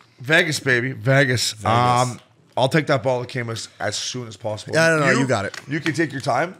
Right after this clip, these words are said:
Speaker 2: Ah.
Speaker 1: Yours, I, I would like, did you bring it with you?
Speaker 2: I didn't bring it with me, but O'Brien, I'm good for it.
Speaker 1: Okay, I'm gonna ask you about the Flyers, although I don't think you're a Flyers fan anymore.
Speaker 2: <laughs>
Speaker 1: Um, are you a Flyers fan still, or?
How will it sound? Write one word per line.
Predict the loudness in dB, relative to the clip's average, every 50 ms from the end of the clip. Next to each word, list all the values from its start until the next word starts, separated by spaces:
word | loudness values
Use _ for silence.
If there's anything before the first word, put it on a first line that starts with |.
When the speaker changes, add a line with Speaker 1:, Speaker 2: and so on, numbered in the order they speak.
| -12 -12
Speaker 2:
Ah. | -12 -10 -12 -14 -16 -12 -8
Speaker 1:
Yours, | -6 -2 0 0 0 0 -2 -6 -6 -2 0
I, | 0 2
I | 2 2 2 0
would | -2 -6 -8 -4
like, | -4 -4 -4 -6 -10 -16 -12
did | -10 -8 -6
you | -4
bring | -2 -2 -2 -2
it |
with | -4 -6 -8 -8
you? | -12 -14 -10 -6
Speaker 2:
I | -4 -2
didn't | -2 0
bring | -2 -2 -2
it | -2
with | -6 -8
me, | -10 -8
but | -6 -6 -6 -6 -8 _ -2
O'Brien, | -2 0 0 0 -2 -2 -2
I'm | -2 -2
good | -4 -4 -6
for | -6 -8 -12 -12
it. | -12 -14 -20 -20 -20 -20 -20 -20 -20 -20 _ _ _ -2
Speaker 1:
Okay, | -2 0 2 4 4
I'm | 4
gonna | 4 4 4
ask | 4 4 4 2 2
you | 0
about | 0 0 0
the | -2
Flyers, | 0 2 4 4 4 4 4 2
although | 2 2 2
I | 2
don't | 2 0 -2
think | -2 -4 -4
you're | -4 -6
a | -6
Flyers | -2 -2 0 2 2 0 0 -2
fan | -2 -2 -2 -2
anymore. | -2 -4 -4 -2 0 0 0 0 -2 -6 -10
Speaker 2:
<laughs> | -12
Speaker 1:
Um, | -8 -4 -2 0 0 2 2 2 0 0 -2 -4 -8 -12 -14 -16 _ _ _ _ _ _ _ -4
are | -2 0 0
you | 0 -2
a |
Flyers | -2 -2 -2 -2 -2 -4 -8
fan | -12 -14 -14 -14
still, | -14 -14 -14 -12 -12
or? | -12 -14 -16